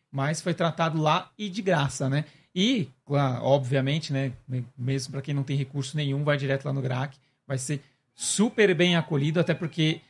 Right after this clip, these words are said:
esse é o principal, o, é, motivação deles, né, atender quem realmente precisa, né?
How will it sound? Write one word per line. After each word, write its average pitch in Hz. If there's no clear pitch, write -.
esse 160
é 180
o 165
principal, 160
o, 151
é, 139
motivação 170
deles, 170
né, 151
atender 147
quem 160
realmente 180
precisa, 160
né? 147